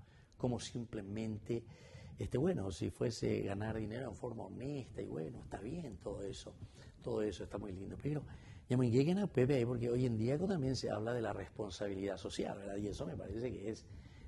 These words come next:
magnífico. Pero no lo tomemos, queridos hermanos, simplemente como una obligación que alguien nos tenga que imponer.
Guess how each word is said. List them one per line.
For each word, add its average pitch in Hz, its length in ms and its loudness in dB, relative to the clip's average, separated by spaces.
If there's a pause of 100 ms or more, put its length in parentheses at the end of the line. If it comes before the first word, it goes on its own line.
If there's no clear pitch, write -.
(100)
magnífico. 98 720 -2 (480)
Pero 139 180 2
no 170 200 0
lo 170 140 2
tomemos, 98 640 -6
queridos 95 320 -4
hermanos, 98 360 -6
simplemente 98 640 -4
como 98 180 -4
una 101 160 -6
obligación 98 580 -2
que 101 120 -4
alguien 98 300 -2
nos 92 140 -8
tenga 95 280 0
que - 160 -4
imponer. 90 600 -4